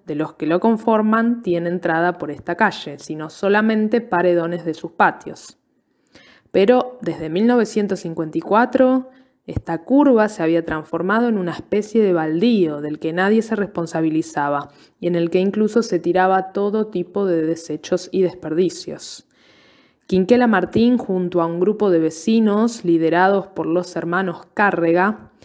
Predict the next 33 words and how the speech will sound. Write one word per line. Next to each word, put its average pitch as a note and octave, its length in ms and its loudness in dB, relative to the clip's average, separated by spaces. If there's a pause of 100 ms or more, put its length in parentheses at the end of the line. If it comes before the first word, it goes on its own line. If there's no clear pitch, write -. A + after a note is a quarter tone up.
(320)
fue A3+ 240 2
el A3+ 80 4
responsable A3+ 880 2
de G3+ 120 2
transmitirle G3+ 720 0
al F3+ 100 0
intendente G3 760 0
de D#3+ 120 2
la E3 160 2
época E3+ 600 0 (360)
el F#3+ 140 -2
deseo G#3 340 2
de A3 120 2
asfaltar G3+ 800 -2
y G#3+ 120 -2
urbanizar F#3+ 580 0
la E3+ 200 2
curva, C#3 580 -8 (440)
con F#3 220 2
la G3 120 4
idea G#3+ 500 2
de A3+ 100 0
convertirlo A3 800 0
en F#3+ 100 0
un F3 140 -2
sendero F#3 800 2 (300)
de G3+ 180 4
arte F3+ 440 0
y G3 80 0
proyección F3+ 640 -4
a D#3 40 -4
la D3+ 120 -4
comunidad. D3 640 -8